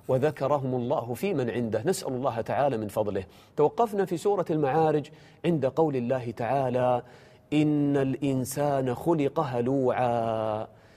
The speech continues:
إذا مسه الشر جزوعا، وإذا مسه الخير منوعا، إلا المصلين."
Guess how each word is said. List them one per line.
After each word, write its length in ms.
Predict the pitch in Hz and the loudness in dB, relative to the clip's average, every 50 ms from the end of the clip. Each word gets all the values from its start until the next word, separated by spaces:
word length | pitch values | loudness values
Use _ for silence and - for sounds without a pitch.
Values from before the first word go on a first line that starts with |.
| - - - - | -20 -18 -8 -2
إذا 340 | 143 151 135 160 180 180 170 | -2 2 4 4 4 4 4
مسه 500 | 165 180 185 180 - - - 170 151 170 | 2 0 -2 -4 -4 -4 -2 -2 0 0
الشر 560 | 170 160 - - - 185 185 160 151 160 180 | -2 -2 -4 -2 0 0 0 0 -2 -2 0
جزوعا، 1120 | 175 139 156 147 131 120 160 170 160 147 135 107 139 139 135 135 131 127 123 123 120 113 - - - - - - - - | 2 2 2 2 2 4 2 2 4 4 2 2 2 2 2 2 2 2 2 0 0 -2 -6 -10 -20 -20 -20 -12 -2 2
وإذا 560 | 143 160 - 165 151 135 139 143 139 135 127 | 4 4 4 2 -2 0 0 0 0 0 0
مسه 500 | 139 170 - - - - 143 139 135 135 | -2 -2 -4 -6 -6 -6 -4 -4 -2 -2
الخير 460 | 127 117 - - 180 185 165 160 190 | -4 -4 -4 -2 -2 0 0 2 4
منوعا، 1120 | 196 190 156 131 131 143 151 147 139 127 117 92 123 123 117 113 113 113 110 107 107 107 - - - - - _ _ - | 2 4 2 2 0 0 0 0 0 0 -2 -2 -2 0 0 0 0 -2 -2 -2 -2 -4 -6 -10 -18 -20 -20 _ _ 2
إلا 320 | 196 208 170 143 135 151 | 2 2 2 2 0 0
المصلين." 1300 | 151 135 123 131 160 - - 180 180 165 135 120 123 117 110 110 107 107 110 107 107 107 107 107 110 | 0 0 0 -2 -4 -4 -2 -2 -2 -2 -4 -4 -4 -4 -4 -4 -6 -6 -6 -6 -8 -8 -10 -10 -12